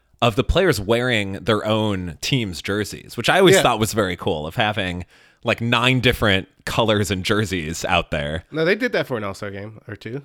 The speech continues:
Speaker 1: Okay, okay.
Speaker 2: Yeah.
Speaker 1: I do recall that. Yeah, so let's get that back. Let's start with the fashion, and I think the rest will fall into line flawlessly.
Speaker 2: Okay.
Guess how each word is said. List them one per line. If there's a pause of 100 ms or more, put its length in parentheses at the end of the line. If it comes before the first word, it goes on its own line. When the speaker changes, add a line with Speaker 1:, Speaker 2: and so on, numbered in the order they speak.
Speaker 1:
Okay,
okay. (100)
Speaker 2:
Yeah. (420)
Speaker 1:
I
do
recall
that.
Yeah,
so (260)
let's
get
that
back.
Let's
start
with
the
fashion, (480)
and
I
think
the
rest
will
fall
into
line (640)
flawlessly. (180)
Speaker 2:
Okay.